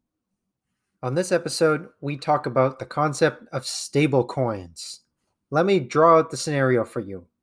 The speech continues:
so you can get a good picture of why we need stable coins. So you enter the crypto space,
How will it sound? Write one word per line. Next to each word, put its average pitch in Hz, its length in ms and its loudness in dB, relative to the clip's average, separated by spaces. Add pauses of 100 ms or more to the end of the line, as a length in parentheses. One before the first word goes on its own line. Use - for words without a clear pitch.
so - 120 -4
you 131 100 2
can 127 140 -6
get 143 160 0
a 135 40 -2
good 180 340 0
picture 165 400 2
of 113 120 -2
why 135 200 4
we 139 100 -2
need 131 220 -2
stable 120 260 -4
coins. - 520 -12 (520)
So - 160 -2
you 139 160 6
enter 208 160 0
the 220 80 2
crypto 180 380 0
space, - 500 -6